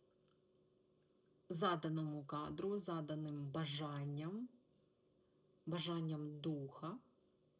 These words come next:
І їхній потік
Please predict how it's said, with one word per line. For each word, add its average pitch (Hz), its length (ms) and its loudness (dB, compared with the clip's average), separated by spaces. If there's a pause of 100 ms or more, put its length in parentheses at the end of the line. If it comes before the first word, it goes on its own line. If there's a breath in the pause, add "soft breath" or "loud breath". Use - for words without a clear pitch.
(1080 loud breath)
І 180 480 2 (560)
їхній 196 560 2
потік 180 580 -2